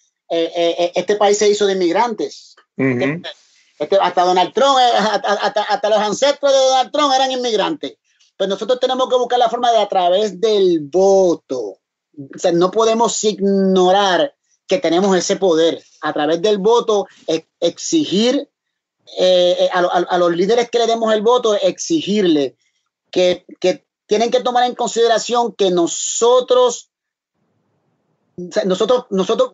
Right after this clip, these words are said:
Speaker 1: so-, somos parte de esta nación. Nosotros contribuimos en esta, en esta nación. Los in-,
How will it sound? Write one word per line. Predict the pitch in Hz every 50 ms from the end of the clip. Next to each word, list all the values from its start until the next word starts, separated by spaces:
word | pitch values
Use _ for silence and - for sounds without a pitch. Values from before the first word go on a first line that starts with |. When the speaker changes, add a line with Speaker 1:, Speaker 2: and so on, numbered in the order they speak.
| _ _ _ _ _
Speaker 1:
so-, | - - 208 - - 226 - -
somos | 196 226 247 233 -
parte | - 240 247 254 - 214 202
de | 196
esta | 196 - 208
nación. | 202 190 175 - 147 135 113 107 - _ _ _ _ _ _ _ _ _
Nosotros | - 156 151 190 208 202 240 226 - _ _ _ - - -
contribuimos | - 202 190 185 196 202 202 190 208 269 277 240 226 214
en | 208
esta, | 202 196 208 196 185
en | 175 175 - 170 156 175
esta | 190 - 208 196
nación. | 185 175 - 175 165
Los | 175 175
in-, | 185 185 175